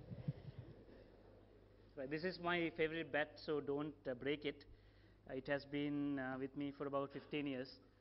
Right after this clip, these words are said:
right? So, uh, now, uh, I'm going to, uh, they're right. I mean, Ishara and Asita, they're right. We are gonna play a game of cricket. But here,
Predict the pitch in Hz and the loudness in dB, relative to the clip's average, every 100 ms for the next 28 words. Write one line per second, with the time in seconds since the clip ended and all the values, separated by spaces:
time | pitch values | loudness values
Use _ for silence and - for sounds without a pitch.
0 | - - - 135 - - - - - - | -20 -20 -8 -6 -6 -10 -16 -20 -20 -20
1 | - - 151 131 131 131 127 123 123 127 | -16 -4 0 2 4 2 2 2 0 -4
2 | - - - - - - - - - - | -10 -20 -20 -20 -20 -20 -20 -20 -20 -20
3 | - - 139 135 147 151 143 139 139 135 | -20 -16 -2 4 8 10 10 10 8 4
4 | - - 135 135 143 156 156 147 151 143 | -4 -12 -6 -2 0 2 4 4 0 -8
5 | - - - - - - - 151 139 143 | -18 -20 -20 -20 -20 -18 -4 0 0 0
6 | 131 151 156 151 147 - 139 135 135 147 | 0 2 4 4 2 0 -4 -4 -2 0
7 | 143 147 143 139 - 139 139 135 135 156 | 4 2 2 -4 -8 -6 -4 -2 -2 -4
8 | - - 147 139 143 139 139 143 - - | -8 -10 -6 -4 -4 -2 0 -2 -6 -16
9 | - - - - - - - 143 147 151 | -20 -20 -20 -20 -20 -20 -8 2 4 4
10 | 151 160 143 - - - - - - - | -2 -4 -4 -8 -14 -16 -20 -20 -20 -20
11 | - - - - - - - 147 - 202 | -20 -20 -20 -20 -18 -16 -2 0 6 10
12 | 208 208 | 12 10